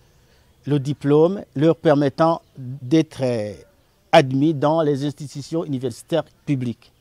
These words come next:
Le test va porter sur trois matières, à savoir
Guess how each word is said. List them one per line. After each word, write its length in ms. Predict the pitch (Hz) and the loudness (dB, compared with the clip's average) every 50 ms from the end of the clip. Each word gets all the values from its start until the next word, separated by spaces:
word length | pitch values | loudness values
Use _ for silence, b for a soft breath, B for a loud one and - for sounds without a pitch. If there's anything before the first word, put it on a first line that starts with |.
| _ _ - | _ _ -4
Le 140 | 156 165 | -4 -4
test 420 | - - - 190 202 196 - - 165 | -4 -2 -2 0 0 0 -2 -4 -4
va 160 | 135 156 160 | 0 0 0
porter 380 | 151 - 185 151 - - 185 185 | 0 0 -6 -6 -4 -2 -4 -4
sur 280 | - - 170 151 147 | -2 -4 -6 -6 -6
trois 220 | - - 160 151 135 | -6 -2 0 0 2
matières, 600 | 135 120 - - - 160 160 165 180 196 220 208 - _ _ _ - - | 0 -2 -2 -2 0 0 2 2 0 -2 -4 -6 -10 _ _ _ -4 -2
à 100 | 147 143 | -2 -2
savoir 760 | - 165 147 131 139 156 151 151 147 135 123 113 - _ | 0 -2 -2 0 2 2 4 4 4 2 2 -2 -4 _